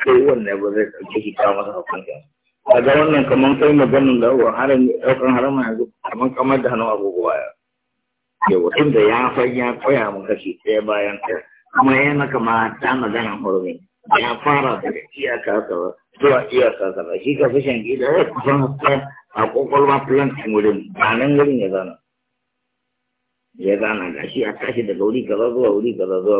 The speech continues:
wuri kaza. Amma nan mu abin da muke magana dabbobin ciki. Yawa, ana ce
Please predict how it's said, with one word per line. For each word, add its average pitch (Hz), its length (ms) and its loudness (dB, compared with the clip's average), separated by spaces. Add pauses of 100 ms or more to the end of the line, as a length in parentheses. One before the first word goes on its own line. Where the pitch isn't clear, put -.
wuri 80 160 -8
kaza. 71 240 -10 (320)
Amma 120 320 0
nan 139 240 0
mu 151 160 4
abin 147 340 2
da 143 80 2
muke 135 240 0
magana 135 460 0
dabbobin 92 480 -4
ciki. - 160 -20 (2250)
Yawa, 156 240 -2 (160)
ana 135 320 -2
ce 156 80 2